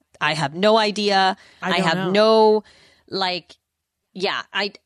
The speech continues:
Speaker 1: it was so outside of my scope. It's sort of like me going, like, "You're gonna go have to defend so-and-so in the courtroom. You're the lawyer.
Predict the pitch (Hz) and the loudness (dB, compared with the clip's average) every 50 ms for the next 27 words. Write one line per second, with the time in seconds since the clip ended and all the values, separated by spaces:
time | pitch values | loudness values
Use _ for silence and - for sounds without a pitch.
0 | _ _ _ _ _ - 208 - _ - - 220 214 202 233 233 - - - 269 | _ _ _ _ _ -20 -20 -20 _ -4 -2 0 0 0 -2 -4 -6 -4 0 2
1 | 262 269 277 269 254 240 233 - - - 208 202 208 208 190 180 185 180 185 - | 4 4 4 4 2 -2 -6 -6 -4 -4 -2 -2 -2 -4 -4 -4 -4 -6 -6 -6
2 | - 220 196 - 240 240 - - 269 277 277 285 262 262 254 233 226 220 226 226 | -4 -4 -2 -2 -4 -4 -2 0 0 2 2 0 0 0 -2 -4 -4 -4 -4 -4
3 | 226 226 196 220 214 208 208 208 202 196 196 - 202 220 233 233 226 240 220 214 | -4 -2 -2 -2 -2 -2 -2 -4 -6 -6 -4 -2 0 0 0 0 0 -2 -4 -4
4 | 185 208 202 208 202 196 208 196 - - 208 175 196 180 - 208 196 202 196 - | -2 0 2 2 2 0 0 -2 -2 -4 -4 -4 -4 -4 -2 -4 -4 -4 -4 -6
5 | - 214 202 208 208 208 - - 214 190 185 190 - 208 190 185 180 - - - | -2 0 2 2 0 0 -2 -2 0 2 2 2 0 0 0 0 -2 0 2 2
6 | 233 240 226 - 180 180 170 165 160 160 160 - - - - 208 202 220 226 226 | 4 4 4 2 0 0 2 2 0 -2 -4 -6 -14 -14 -6 0 2 2 2 2
7 | 226 220 202 196 190 175 165 143 127 113 - | 0 0 0 2 2 2 2 0 -4 -6 -6